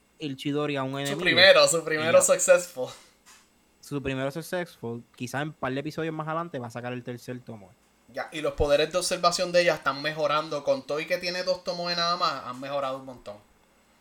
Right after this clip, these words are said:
Speaker 1: Sí, y con todo eso que usa espejuelos.
Speaker 2: <laughs> Chico, eso
Speaker 1: Exacto.
Speaker 2: yo no entiendo por qué usa espejuelos. Anyways,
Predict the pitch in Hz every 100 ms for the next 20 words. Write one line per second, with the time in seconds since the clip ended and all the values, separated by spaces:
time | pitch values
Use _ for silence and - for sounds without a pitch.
0 | _ _ _ - 131 104 _ _ - -
1 | - 123 120 127 147 156 - 123 120 104
2 | - _ _ _ _ _ _ _ _ -
3 | - - - - - - - - - 135
4 | 127 113 - - - 135 123 123 120 139
5 | 131 110 - 147 151 143 131 127 120 120
6 | 113 113 - 123 120 110 - - - -
7 | 185 208 160 139 135